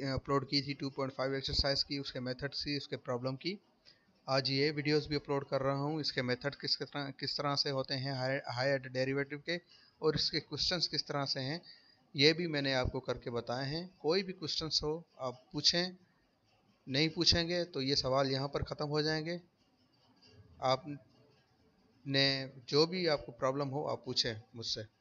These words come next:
नहीं पूछेंगे तो फिर आपका अपना ही नुकसान है, मुझे, मेरा कुछ ना जाने फिर उसमें। इसलिए मेहरबानी करके जो भी सवाल हैं आपके,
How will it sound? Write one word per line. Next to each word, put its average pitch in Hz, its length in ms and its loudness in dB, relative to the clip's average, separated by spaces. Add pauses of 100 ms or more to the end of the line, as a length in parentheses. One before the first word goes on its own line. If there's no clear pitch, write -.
(420)
नहीं 139 160 0
पूछेंगे 160 440 2
तो 156 200 2
फिर 123 220 -2 (600)
आपका 131 300 2
अपना 147 220 0
ही 143 60 2
नुकसान 139 380 0
है, 147 60 0
मुझे, 131 260 0 (1120)
मेरा 131 240 0
कुछ 127 240 -4
ना 120 80 -4
जाने 107 260 -4
फिर 113 140 -6
उसमें। - 280 -10 (1400)
इसलिए 135 480 8
मेहरबानी 127 440 4
करके 147 340 2 (460)
जो 131 220 4
भी 143 100 0
सवाल 131 360 2
हैं 143 120 0
आपके, 135 380 -2